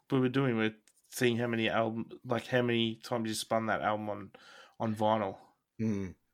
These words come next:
Speaker 2: I think my number one will probably be, fuck,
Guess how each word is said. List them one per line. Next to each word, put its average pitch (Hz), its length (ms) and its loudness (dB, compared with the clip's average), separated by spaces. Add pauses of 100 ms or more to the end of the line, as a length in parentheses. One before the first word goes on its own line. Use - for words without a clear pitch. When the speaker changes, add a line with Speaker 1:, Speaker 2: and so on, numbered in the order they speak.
(220)
Speaker 2:
I 123 140 6
think 131 260 0
my 117 240 2
number 110 260 0
one 104 260 0
will 101 80 -4
probably 101 460 -6
be, 95 560 -6 (2000)
fuck, - 540 -20